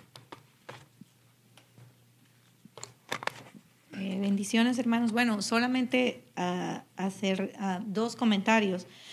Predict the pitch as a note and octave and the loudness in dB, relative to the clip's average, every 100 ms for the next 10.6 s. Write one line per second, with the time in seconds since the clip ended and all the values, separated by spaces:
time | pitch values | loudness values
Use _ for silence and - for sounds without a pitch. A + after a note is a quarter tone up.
0 | - G#3+ A3+ A#3 A3 A3 G3+ - G#3 A3 | -2 4 6 6 4 2 -6 -2 2 4
1 | A3+ F#3+ - F3 - G3 G3 G#3+ G#3+ G#3+ | 4 2 -2 -8 -6 -6 -4 -2 2 4
2 | G#3+ G#3+ G#3 F#3+ G3 G#3 G3+ - G#3+ G3+ | 4 2 0 -2 2 2 0 0 2 4
3 | F#3 F#3 F#3+ F#3+ - G3+ G#3 A#3+ C4+ - | 4 2 2 0 0 2 4 4 4 0
4 | - - - - - - G3+ A3 G#3+ G#3+ | -12 -20 -20 -20 -4 4 6 6 4 4
5 | A#3 B3 C4+ C#4+ G#3+ A3 G#3 G#3 - G#3 | 4 6 4 2 2 4 4 2 2 2
6 | A#3+ G#3 A3 A3 A3+ A3+ C4 C4 B3+ B3+ | 4 4 6 8 8 6 6 8 8 8
7 | A#3+ A3 A3 G3+ F#3+ F#3+ A#3 B3 A#3 G#3+ | 6 8 8 8 6 4 4 6 6 6
8 | F#3+ G3 B3+ B3+ G#3 G3 - G#3 G#3+ G#3+ | 6 4 4 4 2 0 0 2 2 2
9 | G#3+ A3 G3+ F#3 F#3+ - G3 G#3 F3+ F3+ | 2 2 2 2 2 0 -6 -4 -6 -4
10 | F3+ E3+ E3 - A#3 A3+ | -4 -4 -6 -2 0 0